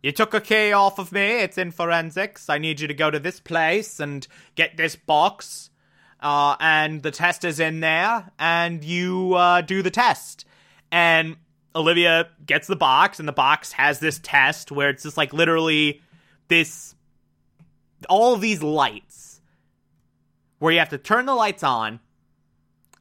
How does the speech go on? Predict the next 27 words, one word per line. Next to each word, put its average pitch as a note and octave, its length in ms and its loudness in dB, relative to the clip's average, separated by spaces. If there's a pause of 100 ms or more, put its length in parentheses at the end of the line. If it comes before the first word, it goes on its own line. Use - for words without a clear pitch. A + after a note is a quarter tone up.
(120)
and D#3+ 180 0
then D3 480 0 (760)
the C#3 100 -6
test C4+ 380 -4
is D3 640 -2 (100)
you D#3+ 140 -2
have E3+ 160 2
to E3 80 -8
turn G#3+ 240 -4
the G#3 80 -2
lights F3+ 360 0
off E3 440 2 (340)
with D#3 300 -2
your D3 160 0
mind. C3 760 -2 (720)
One E3+ 340 2
at G#3 100 2
a G#3 80 2
time C3+ 640 0
until C#3 720 0 (140)
none E3 540 2
of E3+ 100 2
the D#3+ 100 2
lights C#3+ 280 2
are C3 120 0
on A#2 220 2
anymore, G#2 480 -10